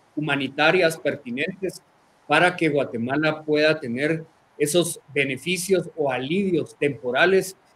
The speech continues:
que nos permitan a nosotros garantizarle una situación más regular, formal y de trabajo principalmente. Recordemos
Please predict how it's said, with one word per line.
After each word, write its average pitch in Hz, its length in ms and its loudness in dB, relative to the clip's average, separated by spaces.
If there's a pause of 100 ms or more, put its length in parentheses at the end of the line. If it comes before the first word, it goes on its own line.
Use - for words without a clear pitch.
(120)
que 151 80 0
nos 147 160 0
permitan 151 460 0
a 170 60 2
nosotros 156 500 -4
garantizarle 151 1000 0
una 165 260 -2
situación 147 600 -6
más 156 300 -2
regular, 143 720 -2
formal 143 480 -2 (500)
y 156 100 0
de 151 100 2
trabajo 156 500 2
principalmente. 143 880 -6
Recordemos 139 520 -6